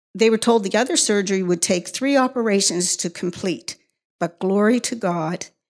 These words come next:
he, he led them to the doctor who perfected the technique, for this surgery. And once the doctor saw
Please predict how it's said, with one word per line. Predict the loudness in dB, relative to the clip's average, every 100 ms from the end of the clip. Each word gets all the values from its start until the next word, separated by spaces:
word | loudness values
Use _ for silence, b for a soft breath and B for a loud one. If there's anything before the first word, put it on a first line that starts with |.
| _ _ _ -10
he, | 0 2 2 -2 -8 _ _ -6
he | 0
led | 2 2 2
them | -2 -2
to | -2 0
the | -2
doctor | 0 0 -2 -4 -8
who | -6 -6
perfected | -6 -4 -2 -2 -4 -8 -6
the |
technique, | -6 -6 -6 0 0 -2 -10 _ _ _ -6
for | -4
this | 0 2
surgery. | 2 2 0 0 -4 -6 -8 -12 _ _ _ -6
And | 2 4 6
once | 4 2 -2
the | -2
doctor | -2 -2 -4 -6
saw | -2 0 2 2